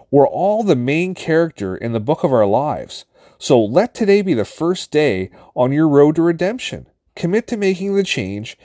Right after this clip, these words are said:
commit to doing and being better, and if you want to have better relationships with the people in your life,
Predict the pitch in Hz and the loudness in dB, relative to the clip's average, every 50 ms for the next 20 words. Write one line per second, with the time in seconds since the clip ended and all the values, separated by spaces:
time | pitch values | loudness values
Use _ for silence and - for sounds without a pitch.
0 | _ - - - - - 175 175 208 214 - - 185 180 208 202 202 202 208 208 | _ -20 -20 -12 -4 0 2 2 2 2 0 -4 -4 0 4 4 4 4 2 0
1 | 196 - 117 113 110 101 - 143 160 190 214 214 185 175 143 110 95 95 98 117 | -4 -8 -8 -8 -8 -6 -2 -2 -2 0 -2 0 2 4 4 4 2 0 -4 -6
2 | - _ _ _ _ _ _ - 147 139 127 - 151 139 131 143 175 196 202 190 | -8 _ _ _ _ _ _ -4 -2 -2 0 0 0 0 2 2 2 2 2 2
3 | 180 190 180 139 117 - 139 151 175 196 202 190 160 139 139 139 - 143 131 - | 0 0 0 0 0 0 0 2 2 4 2 4 4 2 2 0 -2 -8 -8 -4
4 | 160 160 165 - - - - _ _ _ _ - 147 131 - 117 - 156 175 - | -4 -4 -4 -4 -8 -18 -20 _ _ _ _ -2 -2 -2 -2 -2 -2 -2 0 0
5 | 208 208 208 214 202 185 131 104 98 101 110 - - | 0 0 2 2 2 4 4 2 2 0 -2 -6 -12